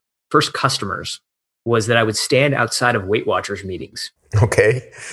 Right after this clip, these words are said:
Speaker 1: And as people were about to walk in, I'd say, "Hey, you know, would you mind if I show you this prototype of an app that I've built?"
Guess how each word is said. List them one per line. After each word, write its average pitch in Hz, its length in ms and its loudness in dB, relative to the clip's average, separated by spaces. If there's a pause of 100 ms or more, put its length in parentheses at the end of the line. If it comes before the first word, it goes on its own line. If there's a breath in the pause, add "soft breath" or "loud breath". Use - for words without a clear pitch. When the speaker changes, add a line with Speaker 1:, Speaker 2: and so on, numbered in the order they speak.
Speaker 1:
And 156 160 2
as 151 100 2
people 160 360 4
were 135 180 6
about 131 280 2
to 139 60 0
walk 120 300 2
in, 165 160 2
I'd 120 140 2
say, 143 180 2
"Hey, 180 320 4 (540 loud breath)
you 139 100 2
know, 143 160 4
would 143 160 4
you 185 80 4
mind 180 280 4
if 139 100 2
I 139 60 4
show 143 260 4
you 139 280 4
this 123 320 0
prototype 131 520 2
of 107 100 2
an 135 80 2
app 190 280 0
that 107 120 2
I've 95 200 -2
built?" 73 320 -2